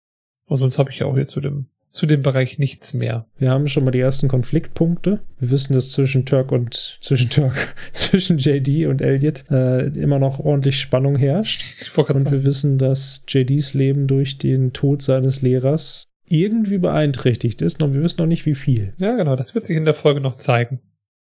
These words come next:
Speaker 2: Aber vielleicht kannst du uns jetzt gleich mal erklären, wie es weitergeht. Und vielleicht haben wir schon einen Hinweis darauf, dass da vielleicht noch ein bisschen mehr ist bei J D.
Speaker 1: Bisschen vielleicht. Ein bisschen.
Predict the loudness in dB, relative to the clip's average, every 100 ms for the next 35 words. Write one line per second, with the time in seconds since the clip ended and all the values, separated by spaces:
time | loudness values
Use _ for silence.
0 | _ _ _ _ -2 0 2 2 0 2
1 | 2 2 0 0 0 2 2 0 -2 0
2 | 2 2 0 0 0 2 0 2 0 0
3 | -2 0 0 2 0 0 2 2 2 2
4 | 2 2 0 0 0 0 0 0 0 0
5 | 2 0 0 0 2 2 2 2 2 0
6 | -2 -4 -2 0 0 0 -4 -6 -10 -10
7 | -16 -8 -2 0 -2 -4 -10